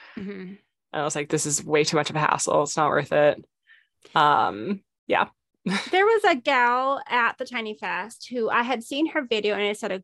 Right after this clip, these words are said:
Speaker 1: very super quick hello to her as well, who's working out of a car.
Speaker 2: Mm-hmm.
Speaker 1: Um, and I cannot remember her name. We'll look it up. But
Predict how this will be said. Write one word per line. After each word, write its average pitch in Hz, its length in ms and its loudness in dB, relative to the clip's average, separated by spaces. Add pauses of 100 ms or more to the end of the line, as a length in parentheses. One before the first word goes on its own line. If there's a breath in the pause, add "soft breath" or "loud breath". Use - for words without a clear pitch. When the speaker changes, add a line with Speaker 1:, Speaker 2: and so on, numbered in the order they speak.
Speaker 1:
very 220 340 0
super 220 260 -6
quick 214 240 -6
hello 202 320 0
to 202 140 -10
her 190 140 -4
as 190 180 -6
well, 190 320 -4
who's 208 300 -6
working 202 300 -4
out 175 120 -6
of 156 80 -8
a - 40 -16
car. - 500 -6 (420 soft breath)
Speaker 2:
Mm-hmm. 190 140 4
Speaker 1:
Um, 170 440 0 (320)
and 220 120 -4
I 190 80 -2 (100)
cannot 226 320 -6
remember 208 320 -6
her 190 140 -10
name. 208 380 -10 (300)
We'll - 280 -10
look 214 200 -10
it - 60 -8
up. - 220 -12
But 254 260 0